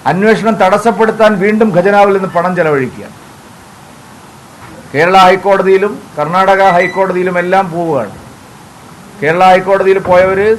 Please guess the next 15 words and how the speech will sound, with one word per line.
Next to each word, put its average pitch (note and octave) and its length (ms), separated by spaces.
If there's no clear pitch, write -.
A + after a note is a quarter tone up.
സർക്കാരിന്റെ F#3+ 680
ഖജനാവിൽ F#3 540
നിന്ന് F#3 140
പണമെടുത്ത് F3 480
കെ E3+ 40
എസ് G#3+ 300
ഐ G3+ 360
ഡി F#3 160
സി E3 180
ആണ് C#3 120
പോയത്. A2 460
എന്തിനാണ് F3 280
അവർ F#3 120
കോടതിയിൽ F3 280
പോയിരിക്കുന്നത്? E3 460